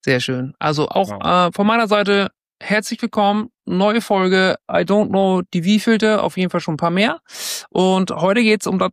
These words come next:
Speaker 1: Thema, äh, Wespe, asiatische Hornisse und wenn wir noch ganz viel Zeit haben,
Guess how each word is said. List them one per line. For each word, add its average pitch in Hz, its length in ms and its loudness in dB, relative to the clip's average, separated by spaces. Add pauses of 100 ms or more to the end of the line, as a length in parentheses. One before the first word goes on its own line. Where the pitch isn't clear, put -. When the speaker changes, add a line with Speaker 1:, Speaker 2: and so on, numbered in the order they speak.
(260)
Speaker 1:
Thema, 180 760 2
äh, 151 140 -12
Wespe, 147 1200 -2
asiatische 190 800 -2
Hornisse 165 720 -2
und 151 100 -4
wenn 156 120 -2
wir 156 80 -2
noch 143 120 -4
ganz 165 200 -4
viel 156 180 -6
Zeit - 480 -8
haben, 135 480 -6